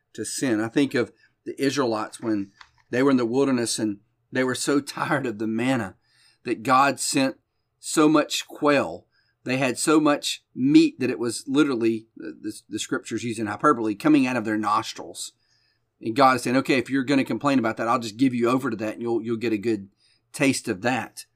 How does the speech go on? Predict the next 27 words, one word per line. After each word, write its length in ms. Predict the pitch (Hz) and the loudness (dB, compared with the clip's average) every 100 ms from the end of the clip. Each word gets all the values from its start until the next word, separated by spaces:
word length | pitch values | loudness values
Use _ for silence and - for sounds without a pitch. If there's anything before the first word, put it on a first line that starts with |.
| _ - | _ -6
No 160 | 110 | -6
pun 240 | 107 110 101 | -4 -6 -6
intended. 560 | 92 - 101 92 85 _ _ _ - _ _ _ _ - | -6 -4 -4 -4 -14 _ _ _ -20 _ _ _ _ -2
But 220 | 139 - _ _ | -2 -2 _ _
this 500 | 135 160 - - - _ _ _ _ _ _ - | 6 8 8 0 -4 _ _ _ _ _ _ 2
appetite 720 | 160 - 151 - 117 101 107 | 4 4 0 -2 -4 -4 -6
that 160 | 107 | -6
God 280 | 117 120 95 | -2 -2 -2
gives 280 | 127 123 98 | -2 -2 -4
us, 120 | 92 | -10
there, 160 | 120 113 | -6 -4
there's 260 | 113 101 | -4 -6
good 300 | - 170 160 | 4 4 4
and 120 | 127 | 0
holy 380 | 113 147 151 131 | -4 -2 0 0
appetites 600 | 123 135 131 - 98 - | -2 -4 -8 -10 -10 -10
that 120 | - 113 | -6 -4
are 120 | 113 | -4
be, 300 | 110 123 117 - | -6 -12 -12 -10
are 120 | 123 | -8
to 100 | 120 | -4
be 120 | 135 135 | 0 0
fulfilled 460 | 131 170 160 127 | -2 2 2 2
in 80 | 120 | -2
the 80 | 127 | -2
right 240 | 127 139 | 0 -2
ways. 480 | 131 139 85 - - | -2 -4 -6 -10 -12